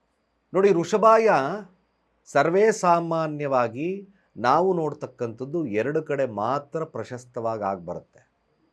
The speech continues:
ಒಂದು ಉತ್ತರದ ನಿವೇಶನ, ಅಂದ್ರೆ ಉತ್ತರಕ್ಕೆ ರಸ್ತೆ ಇದೆ.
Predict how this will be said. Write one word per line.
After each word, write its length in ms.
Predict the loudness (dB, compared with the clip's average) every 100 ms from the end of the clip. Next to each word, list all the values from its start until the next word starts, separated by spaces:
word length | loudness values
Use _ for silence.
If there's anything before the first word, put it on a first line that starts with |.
| _ _ _ _ _ _ _ _ _ -2
ಒಂದು 720 | 0 0 2 2 2 0 -2 -8 _ -8
ಉತ್ತರದ 480 | -8 0 4 6 6
ನಿವೇಶನ, 640 | 4 2 0 -2 -4 -14 -16 _ _ _ _
ಅಂದ್ರೆ 180 | -8 -4
ಉತ್ತರಕ್ಕೆ 440 | -4 -2 -4 -2 -6
ರಸ್ತೆ 320 | -4 -4 -4
ಇದೆ. 300 | -4 -12